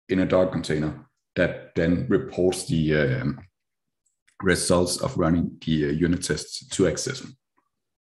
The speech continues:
Yeah, and we will be taking, uh, hopefully have time to, uh, take questions in the chat, um, uh, later today if there's any questions, so feel free.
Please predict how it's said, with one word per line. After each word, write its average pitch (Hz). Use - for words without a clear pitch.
Yeah, 78
and 101
we 107
will 147
be 160
taking, 135
uh, 82
hopefully 131
have 131
time 127
to, 101
uh, 90
take 120
questions -
in 107
the 98
chat, 135
um, 87
uh, -
later 101
today 151
if -
there's 87
any 90
questions, 107
so 90
feel 98
free. 165